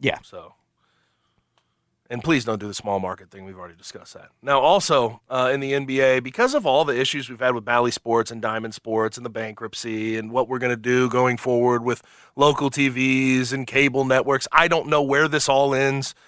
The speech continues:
Speaker 2: because of the, the failures of Diamond Sports Network and, uh, or Diamond Sports in general and them going bankrupt. But the Phoenix Suns have made their plans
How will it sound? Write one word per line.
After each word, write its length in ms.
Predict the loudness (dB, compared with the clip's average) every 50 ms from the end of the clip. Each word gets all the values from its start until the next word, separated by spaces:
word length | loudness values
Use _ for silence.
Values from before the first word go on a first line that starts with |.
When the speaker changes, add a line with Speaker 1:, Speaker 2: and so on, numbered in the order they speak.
| _ _ _
Speaker 2:
because 420 | -6 -6 0 2 2 2 4 4 2
of 360 | 2 2 0 -2 -8 -8 -2
the, 360 | 0 2 4 4 2 0 -2
the 140 | -4 -8 -8
failures 500 | -4 0 0 2 2 2 0 -2 -4 -4
of 100 | -8 -6
Diamond 340 | -2 0 0 0 -2 -4 -8
Sports 340 | -10 -8 -8 -8 -8 -8 -10
Network 460 | -10 -10 -8 -8 -10 -10 -12 -12 -14
and, 240 | -14 -14 -12 -14 -10
uh, 600 | -10 -8 -8 -8 -8 -10 -10 -8 -8 -6 -2 -2
or 100 | -2 0
Diamond 320 | 2 2 2 2 0 -2
Sports 280 | -2 -2 -2 -2 -2 -4
in 80 | -8
general 420 | -6 -6 -4 -2 -2 -2 -2 -4 -6 -12 -20 _ _ _
and 140 | -4 -2
them 340 | 0 0 0 -2 -4 -8 -10
going 300 | -6 -4 -4 -4 -4 -4
bankrupt. 460 | -6 -6 -6 -6 -6 -8 -10 -8 -6
But 80 | -8 -8
the 80 | -6 -2
Phoenix 320 | 0 0 0 0 -2 -2
Suns 480 | 2 4 4 4 4 2 0 -4 -6 -6
have 320 | -4 -4 -4 -4 -4 -4
made 320 | -2 0 0 0 -2 0
their 120 | -2 -2 -2
plans 640 | -2 -4 -6 -2 0 0 0 0 -2 -4 -8 -12